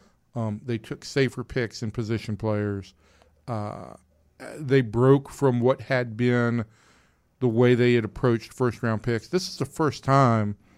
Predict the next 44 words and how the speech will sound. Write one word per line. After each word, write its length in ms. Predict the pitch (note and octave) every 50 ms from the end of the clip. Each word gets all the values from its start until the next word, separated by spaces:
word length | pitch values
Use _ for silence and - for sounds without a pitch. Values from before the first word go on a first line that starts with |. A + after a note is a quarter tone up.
| _ _ _ _ _
that 220 | A#2+ A#2 A#2+ A#2 -
Kip 240 | - D3 C3 - -
Fagg, 340 | - B2 A#2+ A#2+ A#2 G#2
since 240 | - - B2 A#2 - -
he 100 | B2+ A2+
took 240 | - - B2 -
over 220 | A#2 A2+ G#2 G#2 G#2
as 60 | -
scouting 300 | - - B2 B2+ C3 A#2+
director 300 | A2 G#2 G2+ F#2 - G#2
in 60 | G2
two 140 | - - A#2
thousand 360 | - A2 G#2 G2+ - G2 F#2
ten, 480 | F#2 - D#3 E3 D3+ C3 A#2 A2 G#2+ G#2 - _ _ _ _ _
has 180 | _ B2+ A#2+ F#2+
drafted 400 | G#2 A#2+ A#2+ A#2 A2 - - G#2+
a 60 | G2+
college 500 | - - - B2 A2+ A2 A2 G#2 - -
hitter 460 | - C#3+ C#3+ C3 A2+ A2 G#2 G#2+ - - _ _ _ _ _ _ _ _ _
in, 300 | - B2+ A#2 A2+ A2 A2+
in, 180 | - B2+ A#2+ B2
in 140 | D3 B2 A2+
the 80 | A2
first 340 | - - A#2+ A2 G#2 - -
round. 300 | C3 C#3+ C3 A2+ G1+ - - _ _ _ _ _ _ _
I 140 | - D3 E3+
think 320 | E3+ - - F3+ E3+ - -
they, 180 | D#3 D3 C#3+ C#3+
uh, 120 | C#3 A#2+ A2+ -
they 240 | C#3 C3 C3 C3+
all 520 | C3+ - B2+ B2+ C#3 C#3+ C#3+ C#3+ C#3+ - _ _ _ _ _ _
acknowledged 640 | D#3 C3 A#2 A#2 B2 B2 B2+ C3 B2 A2+ A2 G#2 - -
that 120 | A#2 G#2
there 140 | - B2 A#2 A2+
were, 180 | A2+ A2+ A#2 -
A, 220 | C#3+ B2 B2+ C#3
some 200 | C#3 - D#3 C#3
things 280 | - - C3+ C3+ B2+ A#2
they 100 | C3 B2+
needed 280 | A#2+ A#2+ A#2+ A#2+ B2
to 60 | C3+
do 140 | C#3 C#3 D3
differently, 560 | D3 C#3 A#2+ G2+ - A#2+ A#2+ A2+ A#2 B2 C#3+ C3+ _ _ _ _ _ _ _ _ _ _ _ A#2+ A2
B, 460 | G2+ B2 B2 B2+ C3 C3+ C#3 D3 C#3